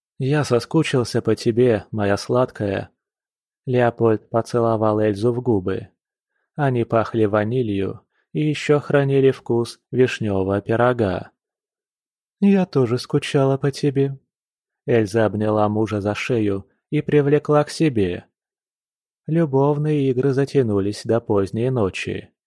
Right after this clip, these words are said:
Муж обессилел. Не то от голода, не то от желания угодить жене. Эльза осталась довольна. «Утром повторим». Она положила голову на грудь Леопольда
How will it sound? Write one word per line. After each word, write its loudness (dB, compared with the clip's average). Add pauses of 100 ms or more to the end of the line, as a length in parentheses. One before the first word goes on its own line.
(300)
Муж -2
обессилел. 0 (460)
Не 2
то 2
от 0
голода, 2 (300)
не 0
то 0
от 0
желания 0
угодить 0
жене. -2 (580)
Эльза 2
осталась -2
довольна. -2 (1300)
«Утром 4
повторим». 2 (540)
Она -2
положила 0
голову 0
на -2
грудь -2
Леопольда 0